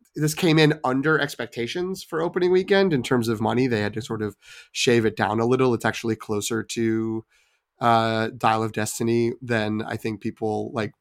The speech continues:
predicted. They were like, "Well, this movie will far outgross it." Uh, worldwide, it did. Worldwide, it made a lot more money. Um, but it actually made almost, like, within a million dollars of, um, of indie,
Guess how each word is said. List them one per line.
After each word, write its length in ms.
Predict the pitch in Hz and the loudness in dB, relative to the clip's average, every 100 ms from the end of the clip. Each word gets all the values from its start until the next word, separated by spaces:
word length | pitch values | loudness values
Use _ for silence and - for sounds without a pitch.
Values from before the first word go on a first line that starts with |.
| _ | _
predicted. 500 | 117 107 - 170 156 | -6 -6 -4 -4 -4
They 80 | |
were 120 | 113 107 | -8 -12
like, 160 | 110 | -8
"Well, 160 | 131 185 | -4 -2
this 180 | 135 120 | -4 -8
movie 200 | 110 113 | -10 -8
will 340 | 113 117 117 - - _ | -8 -10 -12 -20 -20 _
far 280 | - 151 151 | -2 4 4
outgross 400 | 151 160 202 190 | 4 4 2 2
it." 100 | 139 | 2
Uh, 100 | 160 | 2
worldwide, 580 | 156 202 190 156 156 131 | 6 6 8 6 6 6
it 140 | 120 | 0
did. 260 | 123 107 107 | -6 -6 -8
Worldwide, 460 | 113 117 117 110 | -6 -4 -2 -4
it 100 | 104 | -4
made 180 | 107 104 | -8 -10
a 60 | 104 | -10
lot 160 | 104 | -12
more 140 | 101 98 | -12 -14
money. 260 | 95 95 - _ - _ | -14 -16 -20 _ -20 _
Um, 260 | 127 120 110 | -2 -2 0
but 120 | 120 | -2
it 60 | 117 | 0
actually 440 | 120 - 113 107 | -2 -2 -4 -4
made 240 | 104 101 | -6 -8
almost, 400 | 101 98 104 - | -8 -8 -8 -8
like, 220 | 104 95 - _ _ | -8 -10 -12 _ _
within 280 | 110 107 107 | -4 0 0
a 60 | 104 | 0
million 300 | 101 101 98 | -2 -6 -6
dollars 520 | 95 95 95 98 - - | -6 -8 -10 -14 -16 -14
of, 260 | 110 107 110 - - - - _ | -14 -14 -16 -20 -20 -20 -20 _
um, 380 | 120 107 104 104 - | -2 -2 -2 -8 -6
of 140 | 117 | 2
indie, 420 | 160 170 123 113 | 4 4 0 -2